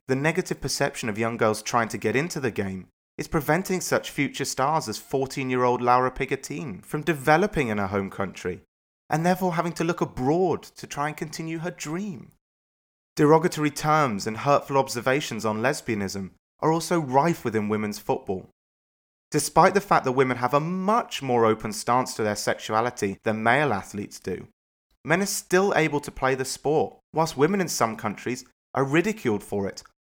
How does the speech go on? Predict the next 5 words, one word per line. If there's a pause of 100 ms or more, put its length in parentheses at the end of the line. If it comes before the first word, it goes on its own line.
(320)
or (100)
even
banned
from
playing.